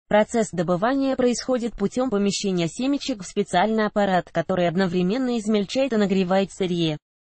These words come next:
Из-за высокой температуры множество витаминов и полезных веществ масла нейтрализуется. Метод экстрагирования. Обработка семечек производится в два этапа с помощью специальных растворителей и дистилляторов.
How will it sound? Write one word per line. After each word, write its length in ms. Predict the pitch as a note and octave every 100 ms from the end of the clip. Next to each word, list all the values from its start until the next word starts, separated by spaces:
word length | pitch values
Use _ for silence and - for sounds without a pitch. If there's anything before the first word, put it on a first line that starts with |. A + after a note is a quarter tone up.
| _ _ -
Из-за 340 | B3+ C4 A#3+ A3
высокой 480 | G3+ C4 C#4 A#3+
температуры 680 | - G#3+ G3 F3 - G3+ F3+
множество 560 | F#3 G#3+ C4 C#4 A3+ G#3
витаминов 600 | G3 G3 G3 C4+ C#4+ A#3+
и 40 |
полезных 520 | A3 G#3+ F#3+ E3+ E3+
веществ 460 | F#3 F#3 F3 D#3 -
масла 360 | G3 A#3+ A#3 G#3
нейтрализуется. 1080 | G#3 G#3+ G#3 G3+ G3+ F3+ F3+ E3+ - E3+ D3 _ _ _
Метод 400 | F#3 G3 A#3+ C4
экстрагирования. 1000 | G#3+ - G3 F#3 D#3+ E3 D3 D3 C#3+ C#3+ - -
Обработка 640 | F#3 F#3+ F#3 C4+ - A#3+
семечек 520 | - G3+ F#3 - -
производится 720 | - G3+ F#3+ A3 A3+ G#3+ G#3
в 60 | F#3
два 240 | F#3 A#3+
этапа 380 | C#4 B3+ - E3
с 100 | -
помощью 460 | - B3 A#3+ A3+ A3
специальных 640 | - G#3 G#3 G3 G3+ G#3
растворителей 800 | - F#3 - G3+ B3+ C#4+ B3+ B3
и 40 | G#3
дистилляторов. 760 | F3+ - G3+ F3+ E3 D#3 D3+